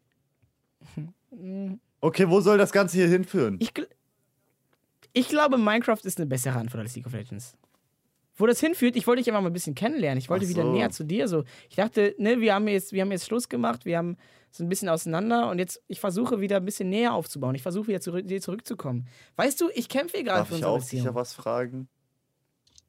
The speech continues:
Speaker 1: Ja, frag mal.
Speaker 2: Ja oder nein?
Speaker 1: Oh.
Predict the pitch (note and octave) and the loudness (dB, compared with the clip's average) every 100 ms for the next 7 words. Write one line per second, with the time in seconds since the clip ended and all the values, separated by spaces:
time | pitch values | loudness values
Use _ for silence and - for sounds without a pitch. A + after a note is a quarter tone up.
0 | _ _ _ _ _ _ _ - C#3+ D3+ | _ _ _ _ _ _ _ -10 -6 -6
1 | - B2 B2+ E3 A#3+ - G#2 A2+ A#2 A2 | -6 -8 -8 -10 -12 -4 0 2 2 0
2 | G#2 G2+ G2+ G#2 A#2+ C3+ _ _ _ _ | -2 -2 -2 -4 -6 -10 _ _ _ _
3 | _ _ _ _ _ _ _ _ _ _ | _ _ _ _ _ _ _ _ _ _
4 | _ _ _ _ _ _ _ _ _ _ | _ _ _ _ _ _ _ _ _ _
5 | _ _ _ _ - _ _ _ _ _ | _ _ _ _ -20 _ _ _ _ _
6 | _ _ _ _ _ _ _ _ - G3 | _ _ _ _ _ _ _ _ -12 -12